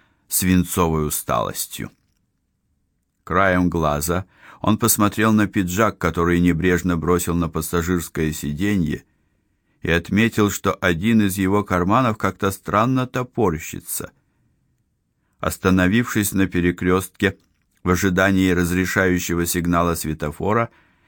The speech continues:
Йон проверил содержимое кармана.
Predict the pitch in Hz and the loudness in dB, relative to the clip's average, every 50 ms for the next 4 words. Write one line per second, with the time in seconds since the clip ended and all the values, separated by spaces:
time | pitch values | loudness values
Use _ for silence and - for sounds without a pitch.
0 | _ _ _ - 80 82 87 101 120 131 139 139 131 - - 123 117 110 98 110 | _ _ _ -8 -4 0 2 4 4 4 2 0 -2 -2 0 2 2 2 2 2
1 | 120 135 131 131 123 117 110 - 104 95 87 92 92 85 80 78 85 85 82 80 | 2 2 2 2 0 0 -2 -2 -2 -2 0 0 0 0 0 0 0 0 2 2
2 | 80 80 78 76 76 - 78 71 73 73 71 67 67 65 65 - | 2 0 0 -2 -2 -4 -4 -4 -4 -4 -4 -4 -6 -6 -8 -8